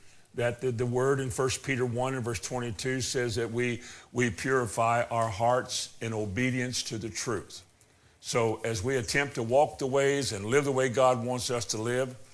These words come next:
that's gonna help bring purity, and it does bring purity into our lives. Now, tonight,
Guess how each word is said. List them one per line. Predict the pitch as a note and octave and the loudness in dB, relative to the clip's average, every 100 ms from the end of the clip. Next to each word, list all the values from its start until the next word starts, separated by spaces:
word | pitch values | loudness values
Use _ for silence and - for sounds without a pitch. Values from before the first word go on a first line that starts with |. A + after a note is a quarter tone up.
| - - _ _ _ _ _ - _ _ - _ _ | -20 -20 _ _ _ _ _ -20 _ _ -20 _ _
that's | A2 B2 | 0 0
gonna | - A2+ | 0 -2
help | A2 A2 G2 | 0 0 0
bring | A2+ A2 | -2 -2
purity, | G2 - C3+ A#2 A#2 A2+ | -2 0 2 2 0 -2
and | A2 | -2
it | G#2 | 4
does | C3 B2+ | 4 4
bring | G2 A2 G#2+ | 0 -2 -4
purity | F#2 A2+ G#2+ G#2+ | -2 0 2 0
into | A2 G#2+ - | 0 -2 2
our | A2 G#2+ | 4 6
lives. | A2+ A#2+ F#2 - - - | 8 6 6 2 -6 -4
Now, | A#2+ B2 F#2 - - - - - - - | 2 4 4 -2 -18 -20 -20 -20 -20 -6
tonight, | - C3 C#3 | 0 4 4